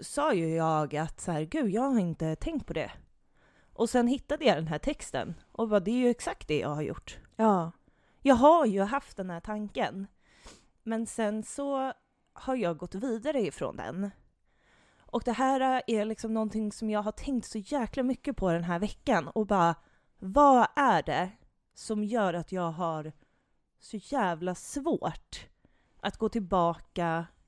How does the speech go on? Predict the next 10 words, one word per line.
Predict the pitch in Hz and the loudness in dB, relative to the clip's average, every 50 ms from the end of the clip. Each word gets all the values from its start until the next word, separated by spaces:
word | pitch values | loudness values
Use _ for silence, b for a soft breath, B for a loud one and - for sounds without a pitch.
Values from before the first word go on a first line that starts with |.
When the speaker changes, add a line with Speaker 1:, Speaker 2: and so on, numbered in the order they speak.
| _ _ _ _ _ | _ _ _ _ _
Speaker 1:
till | - - 202 175 160 160 156 | -8 -4 -4 -4 -2 -4 -6
sjukdomsförloppet? | - - - 302 208 180 - - - 185 165 170 - - - 226 277 330 - - - _ - - - - - - - - - _ _ _ _ | -4 -2 -2 -2 -2 -2 -6 0 0 0 0 0 -6 -4 -2 2 2 2 0 -2 -8 _ -6 -6 -6 -12 -14 -18 -20 -20 -20 _ _ _ _
Speaker 2:
Mm. | 220 208 202 190 180 170 165 - _ _ _ _ _ _ _ _ _ _ _ _ _ _ _ _ _ b b b b b b b b b b b b b b b b b b b b | -4 -2 -2 -2 -4 -6 -10 -14 _ _ _ _ _ _ _ _ _ _ _ _ _ _ _ _ _ b b b b b b b b b b b b b b b b b b b b
Men | - 208 | -10 -4
kan | - 226 214 | 0 0 2
det | 208 208 | 2 4
vara | 202 214 233 240 240 | 6 6 8 6 6
typ | 233 - 190 185 - | 4 -2 -6 -6 -4
så | - 190 | -2 2
här... | 190 180 180 185 190 | 2 2 2 0 -2